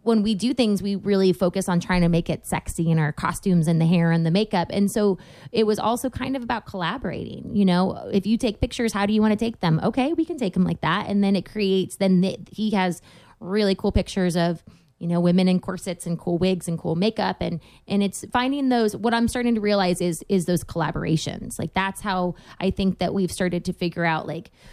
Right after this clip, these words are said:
who can we work with? Who can we use? What, where can we go? And, and what kind of collaboration can we have? You know, and that's been, I think, the biggest, the biggest thing that's helped us succeed over the last year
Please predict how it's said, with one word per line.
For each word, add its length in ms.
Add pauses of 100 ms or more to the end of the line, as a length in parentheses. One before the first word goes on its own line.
(220)
who 160
can 160
we 120
work 280
with? 180
Who 140
can 180
we 100
use? 440
What, 260
where 140
can 220
we 100
go? 380
And, 180
and 220
what 180
kind 240
of 100
collaboration 600
can 140
we 100
have? 480
You 180
know, 160
and 140
that's 260
been, 340 (240)
I 120
think, 340
the 100
biggest, 560
the 80
biggest 400 (140)
thing 240
that's 160
helped 240
us 100
succeed 440
over 180
the 100
last 360
year 240